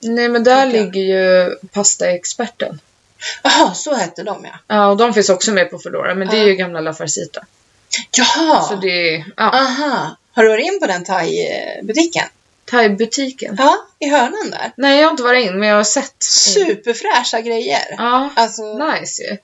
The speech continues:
Speaker 2: nu skulle jag bara köpa såna här, eh, till vårrullar.
Speaker 1: Ja.
Speaker 2: Men ändå. Alltså,
Speaker 1: Ja.
Speaker 2: jättefräscht. Nej, det var riktigt fint. Så jag hoppas verkligen att folk går dit och handlar.
Speaker 1: Mm.
Speaker 2: De som gillar asiatiskt.
Speaker 1: Mm.
Speaker 2: Så att,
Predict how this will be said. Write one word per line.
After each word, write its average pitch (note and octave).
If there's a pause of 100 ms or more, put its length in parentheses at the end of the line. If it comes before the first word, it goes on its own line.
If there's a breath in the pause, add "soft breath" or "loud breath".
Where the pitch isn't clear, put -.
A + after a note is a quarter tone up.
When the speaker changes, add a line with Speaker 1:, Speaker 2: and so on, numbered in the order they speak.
Speaker 2:
nu C4
skulle C4+
jag G3
bara F#3
köpa F3
såna F#3+
här, G3
eh, - (420)
till G3
vårrullar. G3
Speaker 1:
Ja. F#3+ (140)
Speaker 2:
Men G3
ändå. G#3+ (100)
Alltså, G#3
Speaker 1:
Ja. F3 (100)
Speaker 2:
jättefräscht. A3 (140)
Nej, A3
det B3
var G#3+
riktigt A#3
fint. E3+
Så G3+
jag G#3
hoppas G#3
verkligen G3+
att C#4+
folk -
går G3
dit E3
och E3+
handlar. G3 (100)
Speaker 1:
Mm. G3+
Speaker 2:
De F#3+
som F#3+
gillar G3
asiatiskt. F#3
Speaker 1:
Mm. G3 (1040 loud breath)
Speaker 2:
Så -
att, -